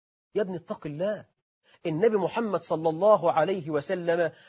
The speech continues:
دعا لكل أحد يرفق بالمسلمين، قال: "اللهم من ولي من أمر أمتي شيئا فرفق بهم فارفق به، ومن ولي من أمر أمتي شيئا فشق عليهم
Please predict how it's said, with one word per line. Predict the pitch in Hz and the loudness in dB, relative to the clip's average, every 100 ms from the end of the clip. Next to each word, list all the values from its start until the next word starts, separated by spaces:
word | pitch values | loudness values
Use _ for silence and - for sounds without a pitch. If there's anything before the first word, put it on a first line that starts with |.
| - | -4
دعا | 135 247 202 214 190 | 4 6 6 4 4
لكل | 180 170 254 220 180 175 | 0 -4 -4 -4 0 2
أحد | 220 - 180 | 2 0 -2
يرفق | 180 165 208 220 185 - 233 180 | -2 2 2 2 -2 -6 -6 -2
بالمسلمين، | 170 208 165 156 - 156 165 196 117 - _ _ _ | -4 -4 -6 -8 -8 -8 -6 -8 -10 -14 _ _ _
قال: | - 220 202 | 2 4 4
"اللهم | 190 196 196 202 | 2 0 -2 -2
من | 190 175 | -4 -4
ولي | 170 208 202 180 | -2 -2 -2 -2
من | 170 | -4
أمر | 202 202 175 160 | -6 -4 -4 -4
أمتي | 165 190 180 147 - | -2 -4 -4 -12 -10
شيئا | - 214 190 175 | -6 -4 -4 -6
فرفق | 156 165 190 180 170 160 | -2 0 0 -2 -2 0
بهم | 160 180 165 | 0 -4 -8
فارفق | - 185 - - - 143 | -4 -6 -6 -10 -12 -2
به، | 208 208 _ - - | -2 -2 _ -20 -4
ومن | 165 170 165 | -2 0 0
ولي | 202 202 175 | 0 0 -2
من | 165 160 | -2 -4
أمر | 214 175 156 | -4 -4 -4
أمتي | 156 185 190 165 | -4 -4 -6 -6
شيئا | - 196 180 170 | -6 -6 -4 -4
فشق | 156 160 202 - - | -4 -8 -8 -6 0
عليهم | 151 160 180 180 180 | 2 2 0 -2 -6